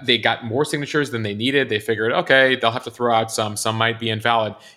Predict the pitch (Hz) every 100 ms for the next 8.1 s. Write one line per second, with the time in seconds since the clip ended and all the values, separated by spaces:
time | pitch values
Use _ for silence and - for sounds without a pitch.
0 | - 110 - 151 147 107 104 107 139 131
1 | 113 - 135 139 107 104 101 98 98 -
2 | - _ 101 123 127 151 131 - 135 135
3 | 160 - - 107 101 95 117 110 104 101
4 | - - _ - 104 110 160 143 101 95
5 | 87 101 120 - 113 104 - 165 156 139
6 | 139 151 123 107 107 104 107 104 95 101
7 | 113 117 - 117 107 107 - 101 104 135
8 | 139